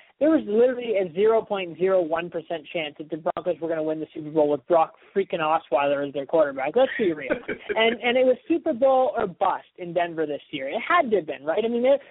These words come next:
Speaker 1: if this team loses the Super Bowl, it will have been a disappointing season for them. That was the way it has always been framed.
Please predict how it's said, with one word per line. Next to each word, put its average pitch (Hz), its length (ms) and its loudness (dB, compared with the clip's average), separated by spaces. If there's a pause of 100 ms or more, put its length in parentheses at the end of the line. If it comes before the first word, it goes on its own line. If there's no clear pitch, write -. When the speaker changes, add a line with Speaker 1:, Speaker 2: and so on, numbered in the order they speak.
(160)
Speaker 1:
if 226 480 0
this 320 240 -8
team 269 240 0
loses 240 400 2
the 175 100 -20
Super 226 200 -6
Bowl, 254 360 2 (220)
it 214 120 -2
will 226 120 4
have 202 160 -2
been 208 140 0
a 196 60 0
disappointing 175 680 -6
season 151 320 -4
for 151 60 -6
them. 143 220 -8
That 180 160 4
was 214 160 2
the 220 60 0
way 196 140 6
it 185 120 2
has 170 140 -4
always 180 320 -2
been 156 140 -12 (100)
framed. 202 380 -2